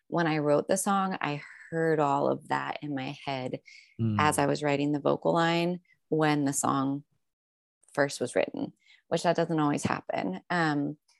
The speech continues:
Speaker 1: so, oh, you know, every song is different, where sometimes I, that can, I can think, like, "Oh, this is, this is gonna be a really big produced song,"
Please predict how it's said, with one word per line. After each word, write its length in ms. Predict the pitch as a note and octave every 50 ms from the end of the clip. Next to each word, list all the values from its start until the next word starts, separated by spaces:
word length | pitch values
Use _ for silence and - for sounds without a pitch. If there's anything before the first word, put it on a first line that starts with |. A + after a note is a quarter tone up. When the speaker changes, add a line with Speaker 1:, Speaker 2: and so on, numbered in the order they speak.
| _ _ _ _ _ _
Speaker 1:
so, 580 | - - E3+ E3 D#3+ D3+ D3+ D#3 D3+ - - - _ _ _ _ _ _ _ _ _ _ _ _ _ _ _ _ _
oh, 340 | - F#3 F#3 F3+ F3 - - - _ _ _ _
you 120 | - G#3
know, 220 | F#3+ F3+ E3+ F3 - - - _ -
every 220 | G3 G#3+ A#3 A#3+
song 220 | A#3 B3 A3 G3 F#3
is 120 | F3 E3
different, 480 | - - F3 E3 - - C#3+ B2 - -
where 100 | - D#3+
sometimes 540 | - - E3 F3+ F3 - E3 D#3 D#3+ D3+
I, 160 | D3+ D3 D3 - _
that 240 | - C3 C3 C#3 -
can, 440 | - - D#3 D3+ D3 C#3+ C#3+ C#3+ - - _ _ _ _ _ _ _
I 100 | - C#3+
can 340 | C3+ - - C#3+ C#3+ C#3 - - - -
think, 260 | - D3+ D3 C#3 - -
like, 160 | C#3 - - _ -
"Oh, 180 | D#3+ D3 C#3+
this 240 | C#3 - C#3+ - -
is, 340 | C#3+ C#3 - - - - - _
this 160 | - D#3 -
is 100 | - D3+
gonna 160 | D#3+ D3+ C#3+ C#3+
be 120 | - C#3
a 80 | B2+ C#3
really 200 | C3+ B2 C3+ C3+
big 300 | - - A2+ G2 - - -
produced 480 | - C3+ C3+ D3 D3 - - - -
song," 440 | - D3+ C#3 C#3 C#3+ C#3 C#3 D3 D3+